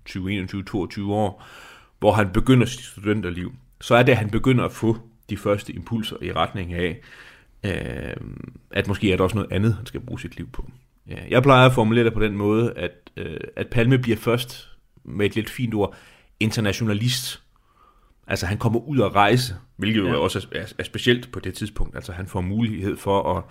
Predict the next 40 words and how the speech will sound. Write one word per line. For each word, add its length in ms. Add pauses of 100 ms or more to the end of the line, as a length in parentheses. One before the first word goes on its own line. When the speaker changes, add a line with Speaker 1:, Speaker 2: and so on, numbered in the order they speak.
(720)
Speaker 1:
øh, 220 (280)
rejse 260
til, 380 (300)
til 120
Fjernøsten, 720
altså 180
til 140
Asien, 480
Speaker 2:
Ja. 80 (140)
Speaker 1:
og 120
besøge, 580
øh, 560 (480)
de 80
lande, 300
der 120
er 140
derovre. 480 (880)
Og 80
det 80
gør 100
et 60
stort 220
indtryk 380
på 140
ham. 160 (140)
Det, 100
der 140 (520)
gør 160
det 100
store 360
indtryk 260
på 100
ham, 220
ved 120
vi 120
fra 120
overleveringerne, 760
det 260
er, 180
øh, 300